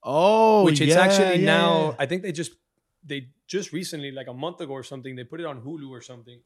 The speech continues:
Speaker 1: Right.
Speaker 2: It's a funny show. It's, he's a, it's, it's a sitcom. It's about this comedian. Her name is Cristela Alonso. Shout out to her. She's an extremely talented writer, uh, actress. Um,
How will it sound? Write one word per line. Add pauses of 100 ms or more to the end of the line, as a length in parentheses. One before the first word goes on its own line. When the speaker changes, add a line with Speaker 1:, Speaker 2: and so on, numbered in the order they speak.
Speaker 1:
Right.
Speaker 2:
It's
a
funny
show.
It's,
he's
a,
it's,
it's
a
sitcom.
It's
about
this
comedian.
Her
name
is
Cristela (100)
Alonso. (580)
Shout
out
to
her.
She's
an (160)
extremely
talented
writer,
uh,
actress. (600)
Um,